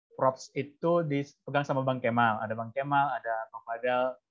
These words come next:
juga bantu-bantu, ada Pia juga. Jadi waktu itu kayak ini, lagi masang-masang props, eh, ada gantungan segala macam kan. Terus kayak, "Terus bantu apa segala macam?" "Oke, aku bantu." Terus aku duduk bentar, terus tidur. Jadi aku tidur sampai, dari habis minta bantu itu, terus aku sampai pagi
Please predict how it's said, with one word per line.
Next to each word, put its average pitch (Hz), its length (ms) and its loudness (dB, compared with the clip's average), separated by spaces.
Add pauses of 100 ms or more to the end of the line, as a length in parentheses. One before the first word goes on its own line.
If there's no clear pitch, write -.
(140)
juga 123 240 -6
bantu-bantu, 120 640 -4
ada 117 80 -4
Pia 117 240 -4
juga. 127 440 0 (360)
Jadi 131 120 0
waktu 165 200 4
itu 170 200 4
kayak 135 360 2
ini, 143 520 -2
lagi 131 240 -2
masang-masang 131 560 -2
props, 131 480 6
eh, 131 280 0
ada 127 160 0
gantungan 123 400 -4
segala 123 280 -2
macam 127 160 -14
kan. 120 180 -2 (500)
Terus 147 200 -4
kayak, 131 280 2 (120)
"Terus 202 200 0
bantu 175 240 2
apa 180 80 -4
segala 180 160 0
macam?" 165 160 2
"Oke, 123 80 2
aku 120 120 2
bantu." 110 280 -4
Terus 160 200 -4
aku 170 160 -2
duduk 151 240 2
bentar, 156 320 0
terus - 160 -14
tidur. 127 400 2 (120)
Jadi 147 160 4
aku 175 80 4
tidur 165 240 4
sampai, 151 280 -2 (280)
dari 151 440 6
habis 147 240 0
minta 156 200 0
bantu 147 240 2
itu, 196 80 -4
terus 190 200 2
aku 190 120 2
sampai 170 160 6
pagi 175 400 6